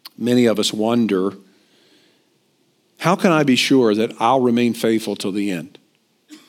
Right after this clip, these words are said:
How can I know that I'll actually stay a Christian till the end?" And of course, that question, th-, you know, it's, it, the agony is added to it when we see people that we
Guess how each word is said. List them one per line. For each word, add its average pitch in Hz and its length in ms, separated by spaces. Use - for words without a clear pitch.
How 170 180
can 208 180
I 175 180
know 147 580
that 123 120
I'll 160 220
actually 147 380
stay 151 340
a 143 60
Christian 107 680
till 131 140
the 127 240
end?" 104 260
And 147 140
of 131 80
course, - 400
that 185 380
question, 160 840
th-, 151 180
you 143 120
know, 123 80
it's, 131 220
it, 151 120
the 156 240
agony 170 680
is 135 120
added 156 520
to 175 260
it 113 200
when 147 140
we 147 120
see 175 260
people 170 440
that 131 240
we 135 380